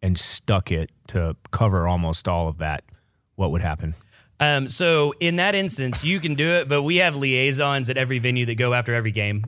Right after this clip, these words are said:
Speaker 2: Um, so they go by and they check the tags and say, "Hey."
Speaker 1: They'd be able to scrape it off?
Speaker 2: Uh,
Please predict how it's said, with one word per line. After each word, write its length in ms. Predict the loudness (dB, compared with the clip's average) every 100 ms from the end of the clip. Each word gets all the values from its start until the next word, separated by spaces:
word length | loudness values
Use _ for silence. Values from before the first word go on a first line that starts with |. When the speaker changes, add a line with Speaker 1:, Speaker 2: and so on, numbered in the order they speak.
| 0
Speaker 2:
Um, 280 | 2 2
so 140 | 2 2
they 180 | 4 4
go 200 | 2 2
by 260 | 2 2
and 100 | 2
they 80 | 0
check 240 | 0 -2
the 60 | -2
tags 320 | -2 0 0
and 100 | -2
say, 200 | -2 0
"Hey." 200 | 2 2
Speaker 1:
They'd 140 | 4 6
be 120 | 8
able 80 | 6
to 80 | 4
scrape 280 | 4 2
it 60 | 4
off? 280 | 2 2 0
Speaker 2:
Uh, 180 | 0